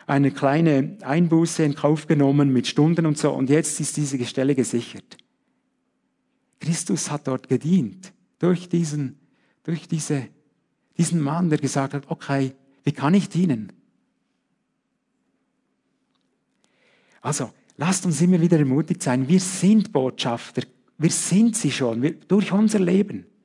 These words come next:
wir sind Botschafter. Aber manchmal ist auch Verkündigen dabei.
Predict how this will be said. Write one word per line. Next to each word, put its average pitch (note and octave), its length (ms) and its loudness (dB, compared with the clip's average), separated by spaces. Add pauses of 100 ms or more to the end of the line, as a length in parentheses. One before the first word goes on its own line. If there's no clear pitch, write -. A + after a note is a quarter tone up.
(120)
wir D3+ 80 -2
sind F#3+ 380 -2
Botschafter. - 640 -10 (4000)
Aber - 300 2 (380)
manchmal G3 380 0
ist G#3 180 2
auch G#3 140 -2 (160)
Verkündigen F3+ 720 4
dabei. G#2+ 520 0